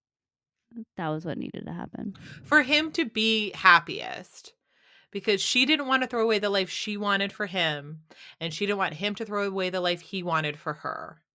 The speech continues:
Speaker 1: Mm-hmm.
Speaker 2: You know? And
Speaker 1: Yeah.
Speaker 2: that's the tough part, and that's why they were never going to be together long term.
Speaker 1: Right.
Speaker 2: Um, the band goes back out stage to, for Honeycomb, Look at Us Now.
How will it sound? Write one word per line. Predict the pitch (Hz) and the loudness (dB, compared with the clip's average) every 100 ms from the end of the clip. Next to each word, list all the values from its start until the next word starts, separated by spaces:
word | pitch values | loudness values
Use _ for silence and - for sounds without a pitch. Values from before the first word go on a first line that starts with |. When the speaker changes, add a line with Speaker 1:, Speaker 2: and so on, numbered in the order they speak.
| - | -4
Speaker 1:
Mm-hmm. | 202 190 175 170 _ _ _ | 0 0 -4 -8 _ _ _
Speaker 2:
You | - 185 | -8 -4
know? | 170 160 170 180 | 0 0 0 -4
And | - 175 | -6 0
Speaker 1:
Yeah. | 175 170 170 | 4 6 4
Speaker 2:
that's | - - - - _ | -2 -10 -10 -14 _
the | 185 | -8
tough | 160 - 160 156 | -6 -4 -4 -4
part, | - 147 143 | -2 -2 0
and | 160 | -2
that's | 156 156 | -4 -4
why | 156 | -6
they | 156 151 | -4 -4
were | 151 151 | -4 -4
never | 147 147 147 151 147 147 _ _ _ - | -4 -4 -4 -4 -6 -8 _ _ _ -4
going | 151 151 156 | -2 -2 -6
to | 143 | -10
be | 139 | -12
together | 139 127 131 123 | -10 -10 -10 -10
long | 123 127 | -12 -12
term. | 156 - - 113 180 160 - | -12 -10 -8 -10 -12 -16 -8
Speaker 1:
Right. | 202 73 - _ - - - _ _ _ _ | -4 -4 -6 _ -20 -20 -20 _ _ _ _
Speaker 2:
Um, | 165 156 147 156 160 | -8 -8 -8 -10 -8
the | 185 | 0
band | 196 190 185 | 6 6 6
goes | 196 - | 0 6
back | 175 175 | 6 6
out | 196 185 | 4 2
stage | - 185 170 170 165 156 - | 0 0 0 0 -4 -8 -12
to, | - 180 | -12 -12
for | - 175 170 | -2 2 2
Honeycomb, | 160 170 156 156 151 139 139 151 - | 2 0 0 0 -2 -2 -2 -6 -6
Look | 165 160 | -6 -2
at | 156 | -2
Us | 156 156 | -4 -4
Now. | 135 135 135 151 | -2 -2 -4 -10